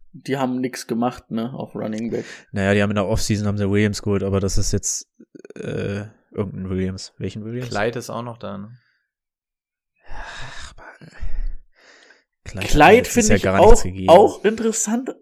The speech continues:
Speaker 1: Ich glaub, dass der dieses Jahr besser wird als letztes Jahr. Und er war letztes Jahr auch ein Running Back Nummer zwei, war das vollkommen in Ordnung.
Speaker 2: Ja,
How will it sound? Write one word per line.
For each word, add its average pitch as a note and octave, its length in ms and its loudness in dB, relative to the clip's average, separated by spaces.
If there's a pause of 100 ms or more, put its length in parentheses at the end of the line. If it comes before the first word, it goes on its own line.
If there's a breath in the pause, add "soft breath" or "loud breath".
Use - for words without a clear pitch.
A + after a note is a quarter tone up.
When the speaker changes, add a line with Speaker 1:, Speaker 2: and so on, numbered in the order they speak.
(160)
Speaker 1:
Ich D3+ 180 -12
glaub, F#3 260 2
dass G#3 160 -2
der G3+ 100 2
dieses G3 320 -6
Jahr F3+ 100 4
besser G#3 380 0
wird G3+ 80 2
als F3+ 180 2
letztes F3 320 -2
Jahr. F3+ 100 4
Und D3+ 80 2
er D3 120 8
war D3 80 10
letztes E3 320 4
Jahr - 100 2
auch E3+ 160 4
ein C3 120 -4
Running D3 300 2
Back E3 140 4
Nummer C3+ 240 0
zwei, F#3 320 2
war G3 140 6
das C3+ 140 4
vollkommen D3+ 380 0
in B2+ 60 -2
Ordnung. - 540 -4 (240)
Speaker 2:
Ja, G#2 460 -2